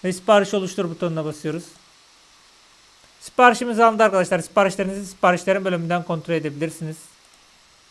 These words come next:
Gördüğünüz gibi siparişimiz işlem almış. Tüm takipçiler sadece bir dakika içerisinde gönderim sağlayacaktır.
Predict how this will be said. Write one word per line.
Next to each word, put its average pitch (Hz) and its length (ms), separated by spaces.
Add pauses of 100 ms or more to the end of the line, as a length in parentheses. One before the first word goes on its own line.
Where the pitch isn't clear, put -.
(1500)
Gördüğünüz 214 360
gibi 214 180
siparişimiz 196 540
işlem 185 280
almış. 170 260
Tüm 220 160
takipçiler 196 460
sadece 185 340
bir 196 140
dakika 196 180
içerisinde 175 380
gönderim 165 380
sağlayacaktır. 160 680